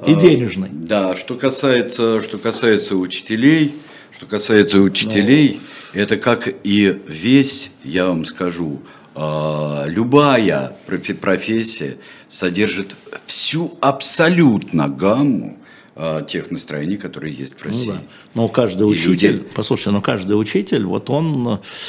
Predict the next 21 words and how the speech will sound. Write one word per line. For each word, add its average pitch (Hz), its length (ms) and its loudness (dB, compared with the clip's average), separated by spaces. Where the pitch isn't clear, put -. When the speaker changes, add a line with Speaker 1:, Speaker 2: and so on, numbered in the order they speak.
Speaker 1:
а, 101 580 -2
ну 110 180 -2
вообще, 247 380 0
на 110 100 -4
самом 110 320 0
деле, 104 240 2
я 92 60 -2
вам 95 120 -2
скажу, 104 400 -2
что - 300 -6
все-таки - 440 -2
я 113 220 -2
всегда 131 380 0
был 92 160 0
уверен, 143 420 2
всегда 107 400 -2
был 92 140 -4
уверен, 131 360 0
и - 60 -6
щас - 320 -2
уверен, 175 380 0